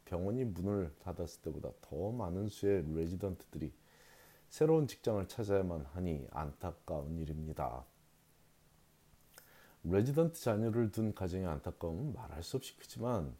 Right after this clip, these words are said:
한만 병원이 소속된 드렉셀 의대에 재학 중인 자녀를 돕거나 이번 사이클에 드렉셀 의대에 지원한 자녀를 둔 가정에서도 그 염려가 질문이 되어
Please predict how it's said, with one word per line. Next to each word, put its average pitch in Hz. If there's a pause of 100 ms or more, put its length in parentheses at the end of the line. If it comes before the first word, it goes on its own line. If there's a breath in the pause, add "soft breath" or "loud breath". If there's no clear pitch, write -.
(420 soft breath)
한만 117
병원이 113
소속된 101
드렉셀 85
의대에 98
재학 90
중인 95
자녀를 113
돕거나 82 (520 loud breath)
이번 120
사이클에 95
드렉셀 90
의대에 98
지원한 87
자녀를 101
둔 170
가정에서도 82
그 110
염려가 90 (600 loud breath)
질문이 110
되어 90